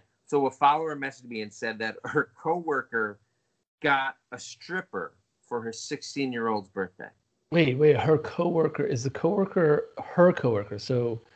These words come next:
Speaker 1: So the, the, one of our, somebody who responded to me, who
Speaker 2: Right.
Speaker 1: messaged me, said, "My coworker told me that for her kid's sixteenth birthday," I'm assuming her son, although I guess it could be, like, a Chippendale, got,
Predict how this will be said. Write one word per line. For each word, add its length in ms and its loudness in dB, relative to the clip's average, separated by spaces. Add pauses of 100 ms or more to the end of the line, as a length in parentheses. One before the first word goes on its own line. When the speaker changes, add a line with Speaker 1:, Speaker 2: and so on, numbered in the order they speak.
(320)
Speaker 1:
So 140 -2
the, 180 4 (140)
the, 240 -2
one 220 2
of 100 -2
our, 180 -2 (580)
somebody 320 -6
who 180 -8
responded 560 -4
to 80 -10
me, 280 -6
who 60 -6
Speaker 2:
Right. 100 -4
Speaker 1:
messaged 320 -8
me, 220 -2
said, 260 -4
"My 240 0
coworker 680 0
told 320 0
me 360 -6 (600)
that 200 0
for 320 -2
her 240 2
kid's 460 -2
sixteenth 460 -6
birthday," 220 0
I'm 100 -4
assuming 680 -2
her 120 -2
son, 420 -2
although 160 -4
I 60 -2
guess 200 -4
it 60 -14
could 180 -10
be, 140 -4
like, 160 -2
a 60 -6
Chippendale, 600 -6 (840)
got, 400 4